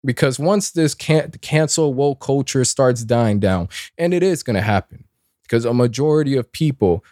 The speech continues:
regardless of what's being tweeted, so on, f-, are heavily against it. At least the people around me, it's just like, "Bro, what? I can't," people really thinking like this? People are really waking up at the start of their morning to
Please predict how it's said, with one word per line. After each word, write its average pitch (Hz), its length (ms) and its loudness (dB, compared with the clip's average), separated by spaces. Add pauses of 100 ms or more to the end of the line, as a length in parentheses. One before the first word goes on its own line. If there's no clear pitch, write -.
(120)
regardless 170 540 0
of 170 60 -6
what's 170 140 0
being 160 220 0
tweeted, 156 400 0
so 165 200 0
on, 135 280 0
f-, - 560 -14
are 135 160 6
heavily 113 420 -2
against - 320 -8
it. - 80 -6
At 170 140 2
least 220 180 -2
the 135 60 2
people 127 360 -2
around 101 360 0
me, 117 180 2
it's 98 120 0
just - 220 -2
like, 82 160 -4
"Bro, 131 180 0
what? 117 420 0
I 175 80 -8
can't," 151 340 0 (380)
people 147 300 0
really 226 380 0
thinking 240 380 -2
like 233 200 0
this? 226 200 -2
People 202 240 -2
are 131 80 0
really 180 220 0
waking 175 340 -2
up 165 220 0 (100)
at 117 140 0
the 101 80 -2
start 143 260 0
of 139 100 0
their 139 100 -2
morning 123 440 0 (320)
to 113 480 2